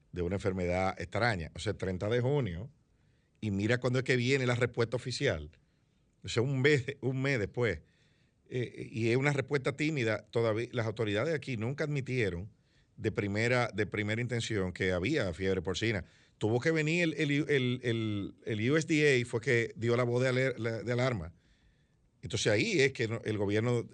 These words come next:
admite que hay, y luego viene la fao, y entonces emite una alerta regional. Entonces ahí es que se comienza a hablar abiertamente del tema.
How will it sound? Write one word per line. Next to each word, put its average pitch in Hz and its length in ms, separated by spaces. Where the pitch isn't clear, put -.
admite 127 420
que 117 160
hay, 95 200
y - 80
luego 113 260
viene 123 220
la 135 100
fao, 117 420
y 113 80
entonces 110 240
emite 110 260
una 127 140
alerta 104 340
regional. 92 640
Entonces - 280
ahí 101 140
es 117 80
que 143 140
se 120 120
comienza 101 320
a - 20
hablar 101 200
abiertamente 85 540
del 76 120
tema. 107 300